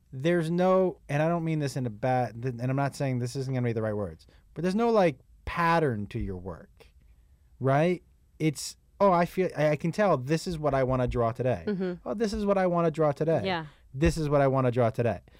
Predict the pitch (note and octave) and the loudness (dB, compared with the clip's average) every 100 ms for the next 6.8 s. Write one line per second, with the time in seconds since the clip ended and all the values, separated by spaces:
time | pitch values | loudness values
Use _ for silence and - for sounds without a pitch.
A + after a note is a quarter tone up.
0 | - F3+ D3+ D3+ F#3 E3+ D#3+ - _ _ | -8 -6 -6 0 4 6 4 0 _ _
1 | _ C3 A#2+ E3+ F3+ E3+ C3 F3+ G3 F#3+ | _ -10 -2 2 2 0 2 4 4 4
2 | F3 D3 A#2 - D3 D3 - A2 F#2 F#2 | 2 2 -2 -2 -2 -2 -6 -8 -8 -8
3 | A#2 - _ - C#3+ D#3 C3+ E3 G3 F#3+ | -10 -14 _ -10 -2 -2 0 2 2 2
4 | E3+ C3 D3 C#3 C#3+ F#3+ D#3 C3+ E3+ F#3+ | -2 -4 -6 -2 0 2 2 2 2 2
5 | D3+ F3+ E3 - D3 B2 C#3 B2 B2 G#2 | 2 2 0 0 0 0 0 0 -2 -2
6 | A2+ B2 C3+ C3+ D#3 D#3 D3 | 0 2 2 2 4 4 2